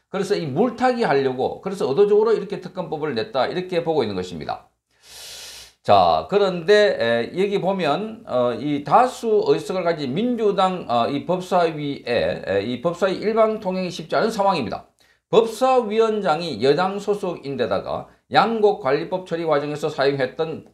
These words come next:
본회의 직회부 카드도 법사위에서는 사용할 수가 없는 겁니다. 자, 그리고 법사위를 건너뛴 본회의의 패스트트랙 지정에는 정의당이 아주 반대를 하고 있습니다.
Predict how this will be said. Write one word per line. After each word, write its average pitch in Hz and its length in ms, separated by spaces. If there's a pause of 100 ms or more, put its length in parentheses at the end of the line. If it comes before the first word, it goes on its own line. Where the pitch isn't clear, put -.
(120)
본회의 208 600
직회부 202 520
카드도 160 480
법사위에서는 185 640
사용할 170 320
수가 160 160
없는 120 220
겁니다. 101 340 (640)
자, 123 240
그리고 220 300
법사위를 240 500
건너뛴 185 640
본회의의 180 1000
패스트트랙 202 600
지정에는 165 600
정의당이 180 840
아주 139 200
반대를 139 320
하고 127 120
있습니다. - 460